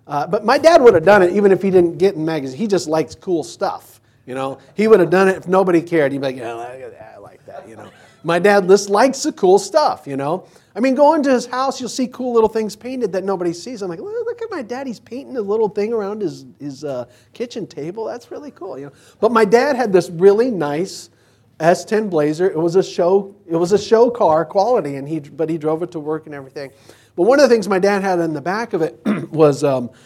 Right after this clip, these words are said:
<clears throat> it was a, um, he, he had a bag, and he'd have, like, in this bag, it was like a black bag, he'd have, like, a, a duster, you know, to dust, a light duster. I mean, you gotta be real light. You don't just wipe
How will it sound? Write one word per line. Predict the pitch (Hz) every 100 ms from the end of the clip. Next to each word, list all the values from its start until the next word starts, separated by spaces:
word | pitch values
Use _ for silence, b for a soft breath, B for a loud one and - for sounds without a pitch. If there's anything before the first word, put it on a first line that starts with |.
| b
<clears throat> | b b -
it | - 220 196 185
was | 175 160
a, | 156 139 - - _ _ _ _ _ -
um, | 147 147 143 131 127 123 _ _ -
he, | 175 - 170
he | 160 156
had | 190 175
a |
bag, | 143 123 170 214 202 165 165 170 -
and | 165 170
he'd | 165
have, | 165 180 160
like, | 165 156 185
in | 180
this | 160 143
bag, | 131 180 190 175 170 151 _ b b b b
it |
was | 175
like | 185 180
a |
black | - 156 175 175 180
bag, | 165 160
he'd | 170 156
have, | 165 156
like, | 160 151 160
a, | 147 135 - b b b
a | 143
duster, | 120 160 160 165 - 180 175 170 _ _ _ _ _
you | 147
know, | 156 139
to | 139
dust, | 123 147 160 -
a | 123
light | 127 127 151 165 170 143
duster. | 139 123 _ 123
I |
mean, | 143
you | 143
gotta | 175
be | 156
real | 139 151 175 156
light. | 160 170 147 135
You |
don't | 180 165
just | 123
wipe | 120 127 156 151 -